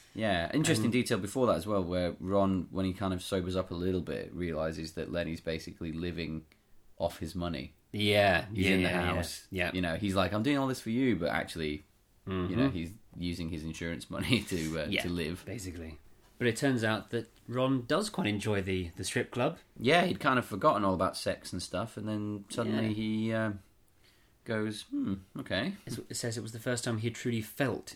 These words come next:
Speaker 2: in more than a year.
Speaker 1: Hmm. And now Lenny starts talking about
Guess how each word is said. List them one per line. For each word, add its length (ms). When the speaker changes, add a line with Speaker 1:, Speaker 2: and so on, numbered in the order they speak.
Speaker 2:
in 100
more 180
than 120
a 40
year. 360
Speaker 1:
Hmm. 260
And 120
now 360
Lenny 300
starts 340
talking 400
about 440